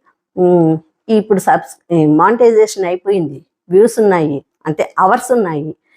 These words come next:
అంతా అయిపోయింది కదా, ఇంకా వీడియోల ద్వారానే మనకి టైం కలిసి రావాలి కదా, అంటే డ్యూరేషన్ రావాలి కదా,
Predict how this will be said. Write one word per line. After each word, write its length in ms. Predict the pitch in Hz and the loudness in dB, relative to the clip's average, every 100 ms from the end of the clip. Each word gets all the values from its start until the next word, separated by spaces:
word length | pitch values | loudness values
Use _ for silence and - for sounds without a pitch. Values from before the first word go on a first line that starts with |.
| _ _ _ _ _ - | _ _ _ _ _ -2
అంతా 240 | 247 302 | 0 2
అయిపోయింది 420 | 285 214 190 170 | 2 2 2 2
కదా, 140 | 165 196 | 0 0
ఇంకా 220 | 214 196 | -2 0
వీడియోల 360 | 180 208 240 233 | 2 4 2 2
ద్వారానే 460 | 208 190 190 190 | 0 0 0 -6
మనకి 540 | 196 175 151 147 143 - _ _ _ _ - | -10 -12 -12 -16 -18 -18 _ _ _ _ -2
టైం 240 | 175 208 | 2 4
కలిసి 280 | 196 156 - | 2 0 -4
రావాలి 340 | 151 160 147 160 | -4 -2 -2 -6
కదా, 360 | 135 170 214 - _ _ - | -4 -2 -2 -4 _ _ -4
అంటే 480 | 170 226 226 151 - _ _ | -2 2 0 -2 -10 _ _
డ్యూరేషన్ 640 | 170 196 202 208 196 165 156 | 2 4 4 2 0 -6 -2
రావాలి 400 | 156 156 165 147 | -2 -2 -6 -8
కదా, 240 | 143 | -10